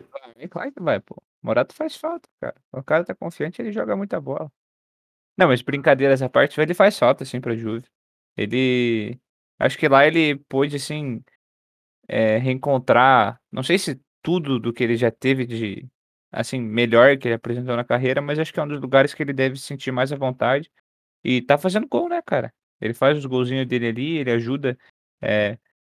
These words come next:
um jogo ou outro. Acho que vai fazer falta. Ele e o Dybala são, são desfalques consideráveis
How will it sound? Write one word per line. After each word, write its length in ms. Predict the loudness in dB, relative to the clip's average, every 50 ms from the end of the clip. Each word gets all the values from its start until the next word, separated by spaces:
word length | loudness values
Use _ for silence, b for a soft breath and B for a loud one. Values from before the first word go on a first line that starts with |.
| -8
um 140 | -4 -4 -2
jogo 240 | 0 0 0 2 2
ou 120 | 0 2
outro. 460 | 2 2 2 0 0 -4 -10 -10 -10 _ _ _ _ -4
Acho 160 | -4 -4 -4
que 60 | 0 0
vai 100 | 0 0
fazer 220 | 0 -4 -4 -2
falta. 320 | 2 4 4 4 4 4
Ele 120 | 0 2 2
e 40 | 0
o 20 |
Dybala 340 | -2 -4 0 2 4 4 4
são, 520 | 0 -2 -6 -6 -6 -6 -8 -8 -10 -12 -16 _ _ _ _ _ _ _ _ _ _ _ _ _ _ _ _ _ _ _ _ _
são 240 | -14 -8 -6 -6 -6
desfalques 460 | -6 2 4 6 6 6 4 -2 -10
consideráveis 840 | -8 -6 -6 -6 -2 0 2 2 4 4 2 2 0 0 -6 -6 -18